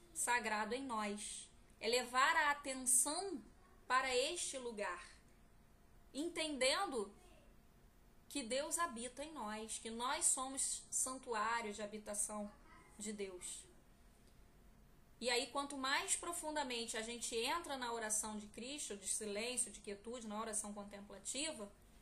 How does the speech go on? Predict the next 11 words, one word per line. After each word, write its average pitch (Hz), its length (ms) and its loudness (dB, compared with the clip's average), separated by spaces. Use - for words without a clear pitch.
mais 285 320 4
a 349 80 2
gente 311 360 0
percebe 269 720 2
que 269 160 -2
as 262 180 2
outras 269 540 4
orações, 254 840 -4
as 202 120 -10
orações 208 360 -4
mentais, 226 840 0